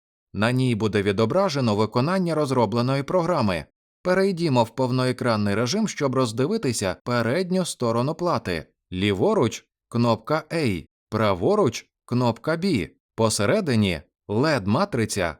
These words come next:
яка складається із двадцяти п'яти світлодіодів, а знизу — з'єднувач для периферійних пристроїв, тобто тих, які можна під'єднати додатково. Також у середовищі програмування розміщені групи команд.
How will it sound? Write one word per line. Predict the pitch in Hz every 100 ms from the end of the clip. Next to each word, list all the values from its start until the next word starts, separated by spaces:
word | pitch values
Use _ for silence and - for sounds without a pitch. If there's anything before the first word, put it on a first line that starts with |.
| -
яка | 95 139 220 214
складається | - 170 160 147 123 120
із | 120 107
двадцяти | 98 113 110 - 98 190 208
п'яти | 143 131 117
світлодіодів, | 107 120 120 135 147 185 131 95 82 73 _ -
а | 120 113
знизу — | 87 107 208 208 117 92 - -
з'єднувач | 82 101 107 160 185 196 180 139
для | 147
периферійних | 143 139 135 120 123 104 95 127 -
пристроїв, | 185 170 - 104 95 87 73 _
тобто | 120 113 - 110
тих, | - 165 196
які | 147 139 135
можна | 131 127 107 104
під'єднати | 113 104 123 135 196 165
додатково. | 127 135 156 - 185 135 95 80 - _ _ _
Також | - 175 127 107 -
у | 110
середовищі | 131 127 127 120 107 - 101
програмування | 110 107 127 143 170 214 175 120
розміщені | 120 120 135 226 - 202 180
групи | 156 131 123 127
команд. | 123 185 160 95